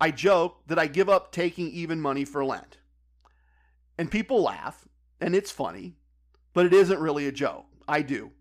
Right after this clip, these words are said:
Every year, I give up taking even money for Lent, and I stick to it. And then sometime after Easter, I'll hit a blackjack with a big bet out, exactly as described above, and I'll cave,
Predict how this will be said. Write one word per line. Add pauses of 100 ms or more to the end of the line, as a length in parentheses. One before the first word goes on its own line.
(220)
Every
year,
I
give
up
taking
even
money
for
Lent, (220)
and
I
stick
to
it. (720)
And
then
sometime
after
Easter, (160)
I'll
hit
a
blackjack
with
a
big
bet
out,
exactly
as
described
above, (300)
and
I'll
cave,